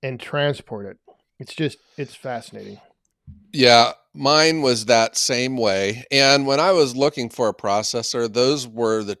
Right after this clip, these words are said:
Speaker 2: two, um, things that I needed that I, I call 'em, like, a European style processor, you know, the, the Yappa, the Hacky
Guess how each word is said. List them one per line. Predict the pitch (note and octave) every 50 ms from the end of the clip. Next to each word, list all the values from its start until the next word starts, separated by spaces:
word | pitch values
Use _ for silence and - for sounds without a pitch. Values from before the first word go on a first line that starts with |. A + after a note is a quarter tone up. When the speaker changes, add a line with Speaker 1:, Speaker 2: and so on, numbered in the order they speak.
| _ -
Speaker 2:
two, | - - D#3 D#3+ D3 C#3+ C#3+ C#3 C#3 C#3+ C#3 C3+ C3 _ _ _ _ _ _ _ -
um, | F2+ F#2+ G2 G2+ G2+ G2+ G2 G2 G2 G2 F#2 F#2 F#2+ _ _ _ _ _ _ _ _ _ _ _ _ -
things | - - C#3 A#2+ A#2 A2+ G2+
that | G2 G#2+ G2+
I | G2+ G2
needed | G2 G#2 A#2 A#2+ A#2 A2 F2 E2+ E2+ E2 - _ _ _ _ _ _ _ _ _ _ _ _ _ _ _ _ _ _ -
that | A2 G#2+ G2+ G2 G2 G2 - _ _ _ _ _ _ _ _ _ _ _ _ _ _ -
I, | C#3+ E3 D3 D#3 F3
I | F3+
call | - - E3+ C#3+ C#3 C3+
'em, | B2 B2
like, | A#2 A2+ A2 -
a | G#2+
European | G2 G#2 A#2+ A#2 A2+ G#2 - - - A#2+ A2 G#2 G2 F#2
style | - - - - - G2+ G2+ F#2+ F2+ E2+
processor, | _ - F2+ F2 E2+ - - E2+ D#2 - - - B1 B1
you | D#2+ F#2 F2+
know, | F2+ F2+ F2+ F2
the, | F2 F#2+ F#2 F2+ F2+ F2 E2+ - - - - _ -
the | G2 F#2
Yappa, | F#2 G2 G#2+ A2+ B2+ - - B2+ A#2 A#2 A#2 A2+ -
the | - F2
Hacky | - - A2 F#2+ - - E2